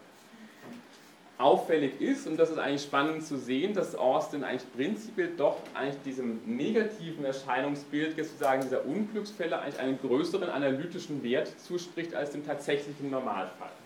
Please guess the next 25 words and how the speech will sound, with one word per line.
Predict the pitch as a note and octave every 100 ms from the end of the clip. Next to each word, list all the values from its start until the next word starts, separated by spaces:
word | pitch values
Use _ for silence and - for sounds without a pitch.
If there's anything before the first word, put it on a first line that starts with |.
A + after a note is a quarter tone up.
| - -
Also, | A#2+ D3 C#3+ - - - - -
und | C3
das | D3
sozusagen | - D3+ C#3
ist | -
eine | D3
Überlegung, | C3+ C#3 D#3 D3
die |
man | C3
ja | B2+
so | C3+
oft | C3+ C3+
auch | - -
hat, | E3+ G3
sozusagen | D#3+ E3 C#3
auch | C3+
gerade | C3 B2+
in | A2+ A#2+
der, | A2+
in | A2
der | A2+
Sprachtheorie | - A#2 A2+ A#2 - A#2+ A2+ A#2 F#3 F#3+
oder | C3+
auch | -
im | A#2 A#2